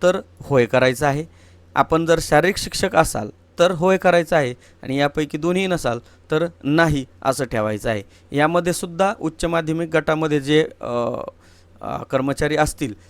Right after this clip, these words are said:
त्यांनी जर कला शिक्षक आणि शारीरिक शिक्षक जे असतील त्यांनी होय करायचं आहे.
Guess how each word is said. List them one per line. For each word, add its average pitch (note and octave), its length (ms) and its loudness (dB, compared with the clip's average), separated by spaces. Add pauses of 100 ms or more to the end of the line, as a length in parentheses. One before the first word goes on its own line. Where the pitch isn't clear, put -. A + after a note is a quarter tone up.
(140)
त्यांनी D3+ 260 0
जर F#3 160 4
कला F#3+ 260 2
शिक्षक E3+ 420 -6
आणि E3 160 -2
शारीरिक D3 340 -2
शिक्षक C#3+ 300 -6
जे C3+ 240 -4
असतील C#3 380 0 (320)
त्यांनी D3+ 380 0 (240)
होय G3+ 280 4
करायचं C3 440 0
आहे. A#2 220 -6